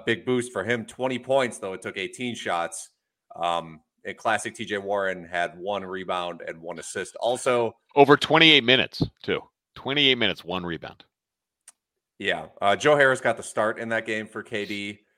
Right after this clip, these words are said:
Speaker 1: Um, he had been having a pretty bad season. Um, we'll see if that gets turned around at least a little bit.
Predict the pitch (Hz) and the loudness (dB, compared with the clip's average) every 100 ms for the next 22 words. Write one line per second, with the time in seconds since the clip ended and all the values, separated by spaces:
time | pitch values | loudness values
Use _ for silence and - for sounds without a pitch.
0 | _ _ _ _ - 87 82 78 78 92 | _ _ _ _ -6 0 0 -2 -6 -6
1 | 82 82 87 82 76 98 85 85 82 82 | -6 -4 -4 -4 -6 -8 -4 0 0 -2
2 | - 95 92 92 90 _ _ _ _ _ | -10 -8 -6 -6 -8 _ _ _ _ _
3 | - 82 82 80 78 78 78 _ - 90 | -8 -4 -2 -4 -6 -18 _ _ -18 -12
4 | 101 92 87 82 90 82 - 85 - 90 | -6 -4 -4 -4 -4 -6 -6 -16 -10 -8
5 | 85 82 82 - 82 - 85 110 101 107 | -4 -4 -6 -8 -14 -10 -4 -2 0 0
6 | 98 | -2